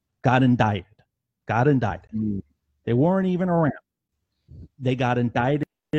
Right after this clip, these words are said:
Speaker 1: for failure to, failure to supervise. So as a former sergeant, you need to be out there with your people. You need to lead from the front, not from your desk. So, um,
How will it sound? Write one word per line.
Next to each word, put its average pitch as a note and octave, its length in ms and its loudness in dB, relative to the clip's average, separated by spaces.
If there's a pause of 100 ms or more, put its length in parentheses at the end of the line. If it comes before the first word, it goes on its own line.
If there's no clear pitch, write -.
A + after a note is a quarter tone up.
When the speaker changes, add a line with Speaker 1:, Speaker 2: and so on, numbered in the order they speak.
(140)
Speaker 1:
for A2 220 -4
failure B2+ 680 -4
to, G2 540 -10 (200)
failure C3 400 -4
to A2 320 -4
supervise. - 840 -14 (680)
So G2+ 420 -4 (520)
as A#2+ 180 2
a A2+ 60 4
former G3 500 4
sergeant, F#2+ 560 -2 (440)
you B2+ 160 2
need E3+ 320 2
to - 60 -2
be C3+ 180 -4
out A#2 220 -4
there A2 120 -4
with G#2+ 220 -6
your G2+ 80 -12
people. A2 560 -10
You A#2+ 80 0
need C3 160 2
to A#2+ 60 -2
lead B2+ 360 -4
from B2+ 180 -2
the A2+ 60 -2
front, - 300 -6 (360)
not G#2 240 -8
from A2+ 160 -4
your G#2+ 100 -6
desk. G2 380 -14 (440)
So, F#2+ 260 -8 (500)
um, F#2+ 440 -10